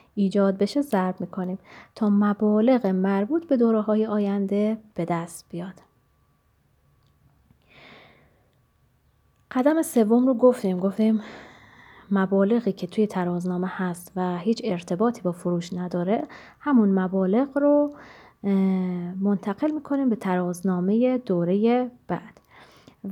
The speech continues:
و آخرین، اه، قدم یا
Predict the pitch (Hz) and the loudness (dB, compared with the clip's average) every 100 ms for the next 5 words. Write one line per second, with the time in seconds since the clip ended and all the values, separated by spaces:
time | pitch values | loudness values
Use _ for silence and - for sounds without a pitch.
0 | 220 214 214 208 - 214 254 294 262 208 | 0 0 2 0 2 2 2 0 -4 0
1 | 190 190 180 175 - 185 185 180 180 196 | 0 0 -2 -6 -4 -2 0 -2 0 0
2 | 220 226 | 2 0